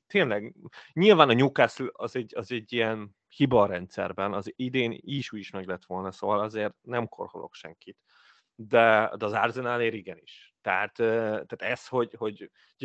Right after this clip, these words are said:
lényegében az Arsenal sokkal töltött fel a, azt a i-, idézőjelbe hulladék helyet, ami megvan a csapatodban, az szerintem vállalhatatlan. És tényleg három prémiummal vagyok, úgyhogy, úgyhogy fullos a csapatom.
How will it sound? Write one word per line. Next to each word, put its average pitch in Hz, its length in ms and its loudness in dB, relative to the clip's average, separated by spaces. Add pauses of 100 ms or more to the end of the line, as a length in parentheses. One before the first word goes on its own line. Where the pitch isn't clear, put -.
(120)
lényegében 131 920 0
az 101 120 -6
Arsenal 117 460 -2
sokkal 98 380 -10
töltött 107 480 -6
fel 98 640 -6 (460)
a, 95 260 -10 (160)
azt - 300 -16
a - 160 -6 (380)
i-, 180 160 -14
idézőjelbe 113 800 0 (560)
hulladék 120 500 -4
helyet, 95 400 -6
ami 98 180 -12
megvan 101 320 -12
a 95 40 -10
csapatodban, 95 880 -14
az 107 200 -10
szerintem 101 720 -8
vállalhatatlan. 82 840 -14
És - 140 -10
tényleg - 240 6
három 165 300 6
prémiummal 139 520 4
vagyok, 131 320 2
úgyhogy, 143 320 -4 (340)
úgyhogy 185 200 -8
fullos 135 400 -2
a 110 40 -16
csapatom. - 440 -20